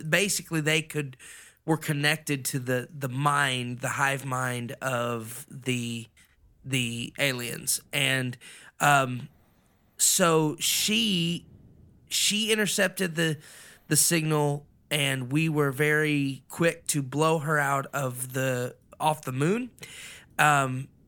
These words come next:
and almost destroy her. We didn't, but we came close. Um,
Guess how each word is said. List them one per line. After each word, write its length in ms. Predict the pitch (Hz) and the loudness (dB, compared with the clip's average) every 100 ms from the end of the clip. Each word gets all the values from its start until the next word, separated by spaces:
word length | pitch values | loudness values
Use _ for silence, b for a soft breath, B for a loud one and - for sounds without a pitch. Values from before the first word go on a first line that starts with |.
| - | -4
and 480 | 147 135 131 127 127 _ - | -2 0 -2 -6 -10 _ -2
almost 380 | 185 226 226 - | 0 2 0 0
destroy 440 | 180 - 165 160 165 | -2 0 2 2 2
her. 140 | 160 | 0
We 160 | 139 135 | -2 -2
didn't, 560 | 120 175 180 170 160 | 2 0 0 -4 -4
but 200 | 151 131 - - 151 | -2 -2 -4 -16 -6
we 340 | 151 139 131 - - - | -4 -4 -8 -16 -20 -10
came 220 | - 165 143 | -2 -2 -2
close. 600 | - 139 135 131 - - b b b b - | 0 2 2 0 -4 -6 b b b b 0
Um, 460 | 143 135 131 135 | 2 4 0 -4